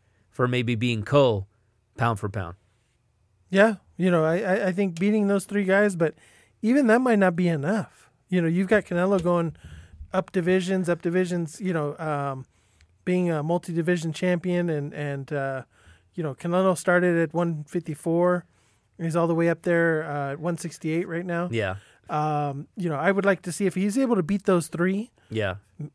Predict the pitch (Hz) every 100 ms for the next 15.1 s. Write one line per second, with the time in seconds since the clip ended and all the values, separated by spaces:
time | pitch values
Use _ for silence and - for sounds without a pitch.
0 | - 151 156 185 175 196 190 180 160 -
1 | 160 147 143 135 147 _ _ _ 156 170
2 | 156 214 233 185 147 131 139 156 160 160
3 | 175 - 233 180 _ - 113 104 101 101
4 | _ _ 180 147 180 113 180 202 175 190
5 | 175 165 - 170 202 196 208 202 180 165
6 | 147 156 180 170 165 151 165 175 180 160
7 | _ _ _ _ 185 165 175 185 151 175
8 | - - - - _ - - _ 147 175
9 | 160 160 233 320 - 262 185 131 - 156
10 | 123 110 110 117 117 151 185 - 143 120
11 | 113 143 160 135 135 127 120 - 123 120
12 | 110 123 113 107 101 95 98 98 95 90
13 | _ - 113 120 104 120 113 107 117 110
14 | 120 104 101 120 107 104 - 117 95 92
15 | 92